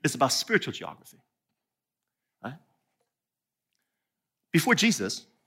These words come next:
every one of us, we're here in the kingdom of sin and death, and we're under the power and under the dominion of the power of sin and death.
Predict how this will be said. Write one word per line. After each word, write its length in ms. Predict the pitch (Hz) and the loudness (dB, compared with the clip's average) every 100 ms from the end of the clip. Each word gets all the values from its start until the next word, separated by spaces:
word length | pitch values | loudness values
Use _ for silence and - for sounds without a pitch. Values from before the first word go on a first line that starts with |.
| _ - - _ - | _ -20 -20 _ -2
every 200 | 190 180 | 2 2
one 120 | 165 | 2
of 100 | 92 | -4
us, 260 | - - - - _ _ _ - - _ _ _ - _ _ _ _ _ _ _ _ 147 | -6 -6 -6 -12 _ _ _ -18 -18 _ _ _ -20 _ _ _ _ _ _ _ _ 4
we're 100 | 185 | 4
here 300 | - - - - - - _ _ - | 4 0 -4 -20 -20 -20 _ _ 0
in 80 | 131 | 0
the 40 | |
kingdom 520 | - - 202 190 190 - _ | 2 2 2 2 0 -4 _
of 80 | - | -8
sin 240 | - 147 | -4 0
and 140 | 131 120 | 2 4
death, 260 | 95 - - - | 2 2 -10 -2
and 140 | 135 | 2
we're 180 | 156 185 | 2 2
under 220 | 175 190 156 | 2 0 0
the 120 | 127 | -4
power 540 | - 165 147 87 - - _ _ - - | -6 -4 -2 -4 -8 -18 _ _ -20 -4
and 120 | 131 | 0
under 140 | 156 156 | 2 2
the 100 | 135 | 0
dominion 720 | 135 120 117 180 156 - - _ _ - - _ | 0 0 2 2 2 0 -10 _ _ -20 -20 _
of 180 | 127 101 - _ | 2 2 -6 _
the 60 | - | -12
power 320 | - 123 104 | -2 2 2
of 80 | - | -2
sin 220 | 107 98 | -8 -10
and 100 | 95 | -12
death. 280 | - _ | -18 _